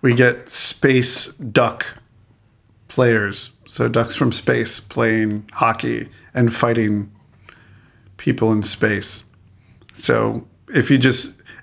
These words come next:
ignore the source material and come up with something completely different, that's Mighty Ducks in it. Okay.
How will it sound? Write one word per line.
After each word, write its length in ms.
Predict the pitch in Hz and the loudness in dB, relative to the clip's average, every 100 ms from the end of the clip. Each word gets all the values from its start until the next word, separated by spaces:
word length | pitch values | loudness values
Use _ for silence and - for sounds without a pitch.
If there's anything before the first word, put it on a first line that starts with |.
| - | -2
ignore 420 | 127 131 131 127 | 4 6 6 4
the 300 | 123 120 117 | 4 4 4
source 420 | - - 143 - | 2 4 4 4
material 720 | 123 117 120 110 104 104 117 - _ - - - - | 0 2 2 2 2 -2 -4 -12 _ -20 -20 -20 -2
and 160 | 120 110 | 0 2
come 180 | 127 | 2
up 140 | 123 120 | 2 2
with 120 | 120 | 2
something 360 | - 110 117 113 | 2 2 2 2
completely 500 | 117 110 135 135 123 | 2 2 0 2 2
different, 540 | 120 113 101 101 - _ _ _ _ _ _ _ _ _ _ _ _ _ _ _ - 127 | 2 0 -2 -6 -8 _ _ _ _ _ _ _ _ _ _ _ _ _ _ _ -6 0
that's 300 | 117 - - | 0 0 0
Mighty 320 | 131 113 120 | 2 2 2
Ducks 280 | 113 - - | 0 0 -4
in 100 | 107 | -6
it. 140 | - - _ _ _ _ _ _ _ _ _ _ _ _ - - _ _ _ _ _ _ _ _ _ _ _ _ _ _ _ - | -8 -18 _ _ _ _ _ _ _ _ _ _ _ _ -20 -20 _ _ _ _ _ _ _ _ _ _ _ _ _ _ _ -2
Okay. 360 | 120 151 117 | 0 2 0